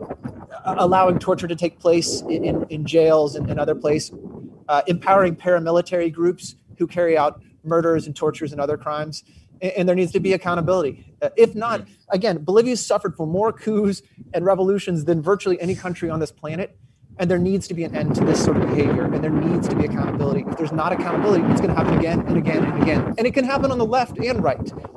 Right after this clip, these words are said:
Speaker 2: Right.
Speaker 1: And that's why this is, you know, like, certainly my politics are left. I don't pretend that they're not. But no left-wing government should do it, nor right-wing government.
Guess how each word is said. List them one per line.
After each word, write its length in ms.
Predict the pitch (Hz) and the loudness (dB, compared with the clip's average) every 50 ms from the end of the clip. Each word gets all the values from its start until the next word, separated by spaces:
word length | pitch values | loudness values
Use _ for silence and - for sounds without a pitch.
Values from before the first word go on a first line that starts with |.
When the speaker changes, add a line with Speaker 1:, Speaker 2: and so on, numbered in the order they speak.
| - _ | -18 _
Speaker 2:
Right. 80 | - 123 | -4 0
Speaker 1:
And 80 | 185 196 | 2 2
that's 160 | 220 208 214 | 2 2 2
why 200 | 220 214 196 - - _ - - | 2 0 0 0 -4 _ -10 -4
this 160 | - 220 - | -2 0 0
is, 160 | 247 208 - - - - - - - 214 | 0 0 -2 -4 -8 -8 -8 -6 -2 2
you 80 | 214 | 4
know, 80 | 220 220 | 4 6
like, 280 | 214 196 - - - - - - - | 6 4 4 2 -4 -14 -16 -16 -14
certainly 360 | - - - 240 240 220 214 196 | -12 0 4 4 4 4 4 0
my 140 | 175 175 | 0 -2
politics 460 | 190 - - 233 254 - - 160 - 156 | -2 0 0 0 0 0 -4 -6 -8 -4
are 40 | |
left. 280 | 151 185 208 156 - - | 0 2 2 2 2 -2
I 40 | 151 | -4
don't 140 | 156 151 - | -4 -4 -6
pretend 320 | 156 151 - 175 165 156 | -8 -8 -6 -6 -4 -4
that 80 | 147 - | -4 -6
they're 80 | 147 | -4
not. 240 | 143 151 170 165 - - - - - - - - _ _ - - _ - - | -4 -2 -2 -2 -4 -6 -14 -18 -16 -16 -18 -18 _ _ -20 -20 _ 0 4
But 120 | 262 254 | 4 4
no 140 | 226 247 262 | 6 6 4
left-wing 360 | 254 226 240 233 - 240 233 | 4 4 2 2 0 -2 0
government 300 | 226 240 233 240 233 220 - | 0 0 0 -2 -6 -8 -8
should 100 | 214 202 | -6 -4
do 80 | 233 | -2
it, 80 | 240 - - - | -2 -4 -4 -8
nor 220 | - 170 190 220 220 | -6 -2 0 2 2
right-wing 360 | 190 202 202 196 185 175 160 | 2 2 2 0 0 -2 -2
government. 340 | 147 147 143 143 131 131 - | -2 -4 -4 -4 -8 -12 -12